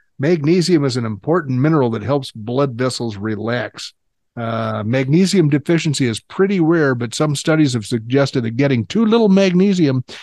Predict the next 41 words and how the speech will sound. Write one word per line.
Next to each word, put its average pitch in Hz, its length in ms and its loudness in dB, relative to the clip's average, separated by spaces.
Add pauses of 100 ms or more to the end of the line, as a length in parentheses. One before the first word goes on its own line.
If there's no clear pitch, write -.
(100)
is 123 180 2
linked 156 300 4
with 127 140 0
high 127 240 0
blood 110 340 -2
pressure. 104 460 -6 (400)
Uh, 107 340 0
evidence 151 560 2 (380)
from 139 240 2
clinical 190 400 2
studies 151 340 2
has 131 160 0
been 139 180 2
less 143 300 2
clear, 156 460 0
so 139 360 0
it - 180 -2
might 160 300 -2
be 143 160 2 (120)
totally 170 340 2
meaningless. 190 640 0 (300)
<clears throat> - 100 0 (260)
It 160 160 -4
might 156 300 0
be 202 160 -2
that 139 160 -4
magnesium 156 720 0
is 139 180 0
a 120 100 -4
completely 147 500 -4
waste, 135 360 -4 (280)
a 117 120 -4
complete 131 360 -4
waste 135 260 -2
of 104 80 -12
time 123 260 0
and 110 80 2
effort. 110 280 -4
I 127 100 0
don't 117 140 2
know. 101 160 -6